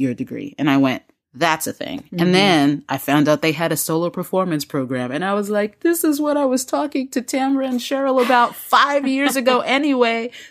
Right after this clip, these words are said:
Speaker 1: This is a sign." So I applied, and I applied to that school only. 'Cause I said,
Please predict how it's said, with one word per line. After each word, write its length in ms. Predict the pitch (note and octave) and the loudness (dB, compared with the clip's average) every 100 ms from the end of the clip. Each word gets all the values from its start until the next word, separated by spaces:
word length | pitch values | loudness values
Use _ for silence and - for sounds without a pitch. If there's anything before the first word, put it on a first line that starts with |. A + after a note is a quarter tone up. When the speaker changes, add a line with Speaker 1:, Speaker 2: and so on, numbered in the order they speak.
| _ - | _ 0
Speaker 1:
This 280 | G4 F#4+ | 2 2
is 160 | C4+ A3+ | 0 -2
a 100 | B3+ | -4
sign." 720 | - E4+ D#4+ D4+ A#3+ E3+ D#3+ - - - _ _ _ - - _ | -2 0 0 2 -2 -4 -12 -18 -20 -20 _ _ _ -12 -12 _
So 720 | - - G#3+ E3 D3+ D3 D#3 _ _ _ _ _ _ _ _ _ E3 | -6 0 4 4 2 -2 -8 _ _ _ _ _ _ _ _ _ 0
I 120 | F3 | 0
applied, 520 | F#3+ - - - E3 _ _ E3+ | 0 -4 -6 -6 -12 _ _ -2
and 100 | E3 | 0
I 120 | F3 | 0
applied 520 | E3+ F3+ D#3 D#3+ D3+ _ _ - | 0 2 2 0 -6 _ _ -12
to 140 | D3 | -4
that 240 | C#3+ B2+ | -2 -2
school 280 | - D#3 D3+ | -4 -4 -2
only. 380 | B2+ B2 G#2+ - _ | -2 -6 -10 -14 _
'Cause 140 | - D3+ | -6 -2
I 100 | D3 | -2
said, 340 | - C3+ B2 | 0 -2 -4